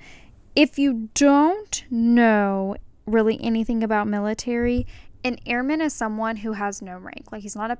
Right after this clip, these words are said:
petty officer. He's not, like, a chief, anything like that. He's just some Joe Schmo that came out of boot camp kinda deal. Um, he retired from the military on November thirtieth, nineteen seventy-nine,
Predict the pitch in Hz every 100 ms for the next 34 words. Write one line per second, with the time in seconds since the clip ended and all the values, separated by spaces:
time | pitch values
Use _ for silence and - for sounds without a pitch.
0 | - _ - 233 226 208 - - 214 208
1 | 208 208 208 _ - - - 202 214 202
2 | 202 202 202 208 214 208 - _ - 208
3 | 208 - - - - - - - 220 -
4 | - 220 214 208 - _ - 240 240 233
5 | 226 214 202 202 196 202 - - - -
6 | - 247 208 202 - 208 233 226 220 -
7 | - - 240 226 220 202 226 226 - 220
8 | 220 214 196 190 - - 214 202 190 -
9 | - - 247 - - 208 190 190 - -
10 | - - - - - - - - 262 254
11 | 233 226 240 277 262 262 254 277 359 349
12 | 285 269 294 269 269 - 233 226 220 226
13 | 269 240 226 214 226 220 214 214 240 262
14 | 262 269 269 320 294 240 233